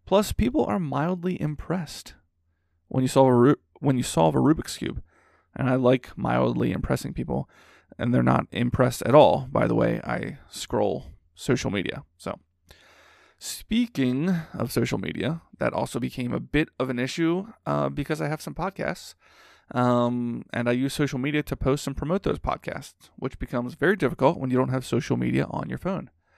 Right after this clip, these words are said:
I did use Discord on computers to kinda stay in touch with some of the followers of the podcast or other groups I'm a part of,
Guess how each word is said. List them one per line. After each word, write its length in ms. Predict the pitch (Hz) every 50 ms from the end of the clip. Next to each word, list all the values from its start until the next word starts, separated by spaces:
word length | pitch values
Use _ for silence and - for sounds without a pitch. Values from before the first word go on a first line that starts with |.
| _ _ _ - - _ _ _ _ -
I 120 | - 117
did 280 | 120 131 156 175 185 196
use 300 | 196 202 202 196 180 -
Discord 880 | _ - 165 175 180 - - - - 107 101 110 123 139 160 202 196 180 185 -
on 180 | - 120 117 123
computers 540 | - - - - - 123 113 104 120 139 -
to 80 | -
kinda 180 | - - 117 131
stay 220 | 143 - - 113
in 80 | 131 123
touch 260 | - - 117 - -
with 80 | 127 -
some 220 | - - - 123
of 60 | 117
the 80 | 117 120
followers 460 | - - - 120 113 113 120 123 123
of 60 | 123
the 80 | - 127
podcast 540 | 120 - - - - - 113 135 - - -
or 60 | -
other 120 | 120 120
groups 320 | 120 - - 127 123 - -
I'm 120 | - 113
a 40 | 120
part 240 | - - 120 117 -
of, 140 | - -